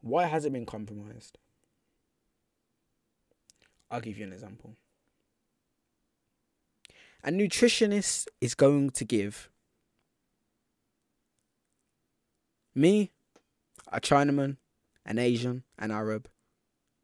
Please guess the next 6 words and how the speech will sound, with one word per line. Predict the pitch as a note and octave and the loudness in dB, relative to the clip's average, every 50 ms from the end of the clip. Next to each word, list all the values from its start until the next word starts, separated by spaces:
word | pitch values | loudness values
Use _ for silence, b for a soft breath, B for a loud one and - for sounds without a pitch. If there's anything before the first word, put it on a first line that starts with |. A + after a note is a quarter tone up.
| _ _ _ _ - | _ _ _ _ -6
a | - A#2 | -2 0
European, | A2+ A2 G#2+ G#2 G#2+ - - G#2+ G#2 G#2 G2+ A2 A#2+ - _ _ _ _ _ _ _ _ _ _ _ _ _ _ _ _ _ _ _ _ _ _ _ _ _ _ _ _ _ _ | 2 2 2 2 0 -2 -4 -6 -6 -8 -10 -12 -14 -20 _ _ _ _ _ _ _ _ _ _ _ _ _ _ _ _ _ _ _ _ _ _ _ _ _ _ _ _ _ _
the | D3+ C3+ | -6 -4
same | - - - D3 D3+ D3+ D3 D3 | -2 2 4 4 4 4 4 2
nutritional | D3 D3 C#3 - - C3 - - B2+ A2+ A2 | 2 0 0 -2 -4 -6 -4 -4 -6 -6 -6
program. | - - C3+ C#3+ C#3+ D3 D3+ D3 C#3+ | -4 -4 -2 -2 -4 -4 -8 -10 -12